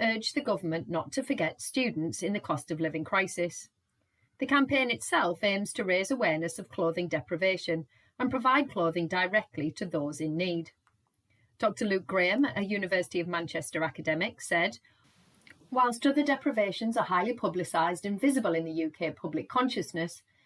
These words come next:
the same is not true of clothing deprivation." Further details of the campaign can be found on the Right to Clothing campaign website. Between the twentieth of September and the second of October,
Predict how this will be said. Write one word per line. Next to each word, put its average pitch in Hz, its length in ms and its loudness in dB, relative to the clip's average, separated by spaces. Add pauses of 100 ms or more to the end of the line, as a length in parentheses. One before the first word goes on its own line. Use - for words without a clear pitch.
(160)
the 262 80 -2
same 311 260 6
is 302 140 4
not 254 260 2
true 165 260 2
of 160 120 -8
clothing 165 360 0
deprivation." 160 800 -4 (680)
Further 254 260 4
details 240 500 2
of 233 120 -4
the 247 80 -4
campaign 220 500 -2
can 247 160 -4
be 262 80 -2
found 185 380 -2
on 196 120 -2
the 190 80 -6
Right 180 360 -2
to - 80 -4
Clothing 180 420 -2
campaign 165 480 -4
website. 170 600 -4 (1200)
Between 320 320 6
the 320 80 6
twentieth 285 460 2
of 269 80 -4
September 185 500 -2
and 262 140 2
the - 20 -2
second 190 360 -2
of 170 60 -8
October, 170 560 0